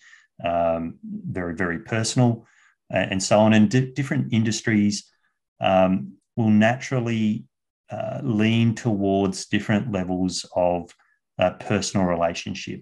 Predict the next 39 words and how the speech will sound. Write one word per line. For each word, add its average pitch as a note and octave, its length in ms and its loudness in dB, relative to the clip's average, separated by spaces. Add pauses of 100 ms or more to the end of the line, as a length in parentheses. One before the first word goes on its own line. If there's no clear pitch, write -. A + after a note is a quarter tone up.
(100)
So - 180 -4
you G2 140 0
can F#2+ 120 -2
imagine G#2 320 2
in F2+ 80 0
emergency G2 480 -2
services, F#2 600 -6
military, F#2 540 -2
law F#2 240 -2
enforcement, F#2+ 680 -4 (400)
the G2 240 -4
bonds A#2 320 4
between G2 500 -2
leaders G2 600 -2
and F#2 200 0
their E2+ 140 -4
followers F2 580 -4 (520)
can G2+ 180 0
be F#2 120 4
very F#2+ 420 0
tight-knit F#2 600 -2 (200)
and F#2+ 380 2
indeed G2 420 2
need G#2 340 2
to - 80 -4
be F2+ 140 -4
very E2+ 260 -4
tight-knit. F2+ 540 -2
You - 20 -20 (540)
know, F#2 80 -2
you F#2 120 2
need G2+ 200 4
to G2+ 60 -2
have F#2+ 300 0 (320)
the G2 80 0
highest - 560 0
level F2+ 240 -4
of E2 120 -10
trust - 520 -8